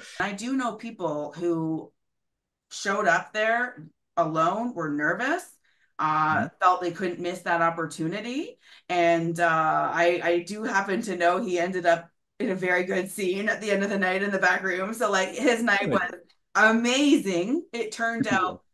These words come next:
Speaker 1: probably better than he could have expected, right? So that's just some piece of feedback you may not, didn't even hear, but it was, uh, uh, uh, from one of your
Speaker 2: And
Speaker 1: events.
Speaker 2: what happens is, as soon as you get that reputation, they're gonna start telling other people, um, about you.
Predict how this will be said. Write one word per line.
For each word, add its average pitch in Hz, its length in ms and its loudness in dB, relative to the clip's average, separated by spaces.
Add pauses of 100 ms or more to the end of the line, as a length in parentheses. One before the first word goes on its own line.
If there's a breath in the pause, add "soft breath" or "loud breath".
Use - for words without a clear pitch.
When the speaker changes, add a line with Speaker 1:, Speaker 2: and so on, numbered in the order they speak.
(160)
Speaker 1:
probably 214 280 2
better 262 400 2
than 214 180 -2
he 196 100 -6
could 180 180 -4
have 165 100 -4
expected, - 640 -8 (120)
right? 170 200 -2 (440 soft breath)
So 196 420 2
that's 254 280 2
just 277 180 -4
some 220 200 2
piece 208 220 -8
of 208 100 -8
feedback 190 320 -6
you 196 80 -6
may 170 120 -2
not, 170 400 -4
didn't 170 160 -2
even 160 180 -4
hear, 240 280 -4
but 175 140 0
it 170 100 0
was, 170 240 -4
uh, 165 40 0
uh, 151 500 0
uh, 165 140 0
from 175 160 -6
one 165 120 -2
of 156 60 -4
your 147 180 -4
Speaker 2:
And 143 100 -8
Speaker 1:
events. - 320 -14
Speaker 2:
what 175 160 6
happens 165 400 2
is, 127 160 0
as 131 120 -2
soon 170 120 4
as 156 80 2
you 151 60 -2
get 151 140 4
that 156 120 4
reputation, 143 760 0
they're 214 120 2
gonna 277 140 4
start 185 180 2
telling 196 220 4
other 202 160 4
people, 226 420 -2 (640 loud breath)
um, 165 520 4
about 196 260 4
you. 120 200 -6